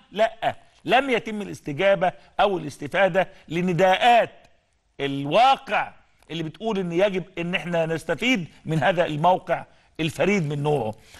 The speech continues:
لكن إحنا كنا حافظين الشمال البحر المتوسط، سواحل مصر. لو جبت أي خبير أو أي تلميذ صغير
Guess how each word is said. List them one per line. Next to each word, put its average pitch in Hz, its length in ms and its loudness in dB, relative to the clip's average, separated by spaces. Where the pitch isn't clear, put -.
لكن 247 200 2
إحنا 262 140 0
كنا 233 200 0
حافظين 202 460 -2
الشمال 214 340 2
البحر 208 260 0
المتوسط، 190 460 -4
سواحل 226 560 2
مصر. 214 300 -4
لو 170 140 2
جبت 247 280 2
أي 240 300 0
خبير 214 480 -2
أو 156 160 2
أي 214 460 0
تلميذ 196 600 -2
صغير 170 440 0